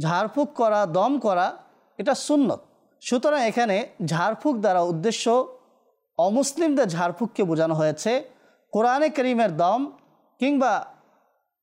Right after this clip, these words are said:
দোয়ায়ে মাসুরার দমকে বোঝানো হয় নাই।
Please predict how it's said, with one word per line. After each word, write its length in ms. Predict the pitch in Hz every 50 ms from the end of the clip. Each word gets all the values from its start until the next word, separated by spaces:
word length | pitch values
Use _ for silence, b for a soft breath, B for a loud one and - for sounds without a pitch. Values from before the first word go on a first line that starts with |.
| _ _ 160
দোয়ায়ে 400 | 143 185 196 208 226 254 277 269
মাসুরার 520 | 220 208 202 202 202 - 247 247 233 170 151
দমকে 560 | 165 165 175 175 160 - 196 233 320 359 - _ _ - - 156
বোঝানো 340 | 170 170 196 - 190 165
হয় 220 | 143 135 123 123 123
নাই। 200 | 110 104 107